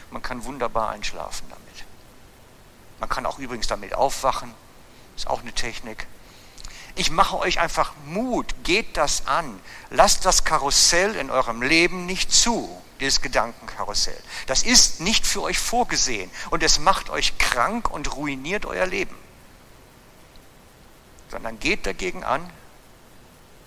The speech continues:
damit ihr eine Technik entwickelt, auch ein Stück weit, sich selbst in die Ruhe Gottes zu geben. Denn die kommt nicht überfallartig zu euch, so plötzlich.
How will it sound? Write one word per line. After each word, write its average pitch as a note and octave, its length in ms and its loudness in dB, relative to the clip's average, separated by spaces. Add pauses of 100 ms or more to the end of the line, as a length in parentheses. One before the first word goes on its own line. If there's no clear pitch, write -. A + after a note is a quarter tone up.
(220)
damit A#2+ 400 -4 (1000)
ihr A#2+ 300 -2 (100)
eine A#2+ 120 -8
Technik - 600 -2
entwickelt, D3 640 -8
auch D3 180 -6
ein C#3+ 80 -12
Stück C3+ 360 -6
weit, B2+ 300 -6 (1040)
sich - 280 -6
selbst D3+ 420 -2
in F#3+ 180 -6
die D#3+ 140 -8
Ruhe D3+ 320 -8
Gottes C3+ 480 0
zu B2 120 -4
geben. A#2+ 420 -8 (1300)
Denn A#2+ 140 -8
die C#3+ 120 -4
kommt A3 420 0
nicht - 200 0
überfallartig D3+ 1000 0
zu - 280 0
euch, - 320 -8 (260)
so B2+ 120 -6
plötzlich. - 680 -2